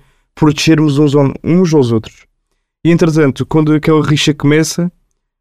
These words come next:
eh, eu tinha lá o meu pai, tinha o meu avô com sessenta e cinco anos à data dos factos, tinha o meu tio com cinquenta anos, eh, tinha o meu tio com quarenta e tal anos, e entretanto, quando, eh, essa confusão se dá,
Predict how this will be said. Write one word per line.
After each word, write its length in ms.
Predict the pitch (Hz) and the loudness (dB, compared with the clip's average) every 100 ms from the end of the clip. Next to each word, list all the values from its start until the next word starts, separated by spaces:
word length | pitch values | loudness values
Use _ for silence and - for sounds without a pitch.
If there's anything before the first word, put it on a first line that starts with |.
| - | -4
eh, 480 | 117 120 120 120 123 | 0 2 2 0 0
eu 80 | 120 | -2
tinha 220 | - 139 | 0 2
lá 80 | 139 | 2
o 20 | |
meu 140 | 139 123 | 0 0
pai, 240 | 143 151 | 0 0
tinha 160 | 147 135 | 0 2
o 40 | |
meu 120 | 135 | 2
avô 200 | 127 131 | 2 0
com 140 | 131 131 | 0 -2
sessenta 420 | - 139 127 131 | -2 -2 2 2
e 580 | 127 127 127 123 123 123 | 2 2 0 0 0 -2
cinco 380 | - 131 120 131 | -2 -2 0 0
anos 180 | 123 | 0
à 80 | 127 | 0
data 200 | 127 127 | 0 0
dos 140 | 127 - | -2 -2
factos, 380 | - 151 - | -2 -2 -4
tinha 240 | - - 139 | -4 0 2
o 20 | |
meu 120 | 139 | 2
tio 160 | 139 135 | 0 0
com 100 | 139 | -2
cinquenta 420 | - 131 127 131 | -2 0 0 2
anos, 460 | 135 156 165 - - _ _ _ _ _ - | 0 0 -2 -6 -18 _ _ _ _ _ -8
eh, 220 | - 127 127 | 0 0 2
tinha 140 | 147 | 2
o 40 | 143 | 0
meu 80 | 143 | 2
tio 160 | 143 | 0
com 80 | 139 | 0
quarenta 240 | 143 135 | 0 0
e 40 | 135 | 0
tal 180 | 139 143 | 0 0
anos, 220 | 147 139 | 0 0
e 40 | |
entretanto, 880 | 151 143 139 147 151 156 151 165 180 _ _ _ _ | 0 0 0 -2 -2 -4 -4 -6 -8 _ _ _ _
quando, 480 | 156 170 139 120 143 _ _ _ _ _ _ _ _ _ 135 | -2 0 0 -2 -8 _ _ _ _ _ _ _ _ _ 0
eh, 280 | 131 135 | 2 2
essa 180 | 139 147 | 0 0
confusão 320 | 151 139 147 | -2 0 0
se 160 | 139 - | -2 0
dá, 240 | 143 156 | -2 -2